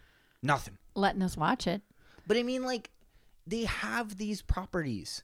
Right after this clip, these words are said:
Speaker 2: Right.
Speaker 1: And apparently they did a Disney Plu-, a Disney Junior Rocketeer show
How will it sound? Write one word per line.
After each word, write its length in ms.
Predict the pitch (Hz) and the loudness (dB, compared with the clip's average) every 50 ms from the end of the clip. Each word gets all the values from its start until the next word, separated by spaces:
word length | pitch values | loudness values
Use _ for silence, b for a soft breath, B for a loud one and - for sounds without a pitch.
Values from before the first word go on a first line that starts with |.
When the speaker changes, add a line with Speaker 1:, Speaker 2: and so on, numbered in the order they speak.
| - | -6
Speaker 2:
Right. 300 | - 196 185 180 170 - _ - b b b b b | -4 -2 0 0 -2 -4 _ -18 b b b b b
Speaker 1:
And 140 | 160 190 202 | -2 -2 -2
apparently 420 | 190 - - 208 240 277 294 302 | -2 -4 -4 -6 -6 -4 -4 -2
they 120 | 220 202 185 | 0 0 0
did 140 | 170 180 160 | 0 0 -2
a 60 | 135 | -2
Disney 420 | 110 - 113 120 120 156 160 151 123 | -4 -2 -2 -2 -2 0 -2 -4 -4
Plu-, 340 | - - - - 104 113 - - - | -6 -10 -6 -4 -2 -2 -2 -2 -2
a 80 | 127 | -2
Disney 440 | 110 98 120 123 131 131 151 147 131 | -2 0 0 -2 0 0 -2 -2 -2
Junior 460 | 110 - - 92 98 98 113 135 151 143 | -2 -4 -6 -4 -2 -2 0 0 0 0
Rocketeer 600 | 107 87 - 117 - 120 - - - 104 104 120 - | 0 0 -2 -2 -4 -4 -6 -6 -6 -4 -6 -4 -4
show 380 | - - 170 160 185 214 214 | 0 0 2 2 0 -2 -4